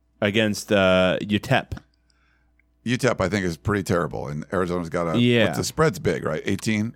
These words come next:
Speaker 2: Yeah.
Speaker 1: Yeah, but I'm gonna go, I'm gonna go a, a Arizona
Speaker 2: Okay.
Speaker 1: against, uh, against the tep.
Speaker 2: Uh, is there a line on the Stanford game, or no, just 'cause it's F C S?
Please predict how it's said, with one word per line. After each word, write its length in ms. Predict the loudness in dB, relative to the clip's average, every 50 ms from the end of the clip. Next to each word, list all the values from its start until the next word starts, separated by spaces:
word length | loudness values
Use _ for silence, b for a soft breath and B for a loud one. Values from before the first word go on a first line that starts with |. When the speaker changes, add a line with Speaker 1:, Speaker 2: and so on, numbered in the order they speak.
| _ _
Speaker 2:
Yeah. 240 | -8 -8 -8 -8 -10 -14 _ _ _ _
Speaker 1:
Yeah, 500 | -4 0 2 2 2 0 -2 -6 -10 -8
but 180 | -2 0 2 2
I'm 80 | 2
gonna 160 | 2 0 0 2
go, 300 | 2 2 4 4 2 2
I'm 100 | 2 0
gonna 120 | 0 2
go 320 | 2 4 4 4 4 2 2
a, 240 | 2 2 2 2 0 0 -2
a 180 | -2 0 2
Arizona 680 | 2 2 4 2 2 2 0 0 0 0 -2 -6 -8 -10 -14 _ _ _ -2
Speaker 2:
Okay. 260 | 0 0 2 0 -2 -2 -4 -6
Speaker 1:
against, 540 | -4 0 0 0 0 -2 -4 -8 -4 -2
uh, 240 | 0 0 2 0 -2 -2
against 320 | -2 -2 -2 -4 -4 -8
the 80 | -12 -12
tep. 360 | -12 -12 -14 -14 -14 -14 -18 -18 _ _ _ _ _ _ _ _ _ _ _ _ _ _ _ _ _ _ _ _ _ -2
Speaker 2:
Uh, 140 | 0 0 2 2
is 160 | 0 -2 2
there 180 | 2 2 2 2
a 100 | 0 -2
line 400 | -4 -4 -2 0 2 2 2 0
on 80 | 0 -2
the 60 | -2
Stanford 420 | -4 -2 -2 -2 -2 -2 -4 -4 -4
game, 280 | -4 -4 -4 -4 -4
or 80 | -4 -4
no, 280 | -4 -6 -6 -6 -8 -12
just 220 | -12 -14 -14 -14 -12
'cause 140 | -12 -10 -10
it's 160 | -10 -10 -10
F 100 | -12 -12
C 180 | -12 -10 -10 -10
S? 300 | -10 -10 -12 -16 -18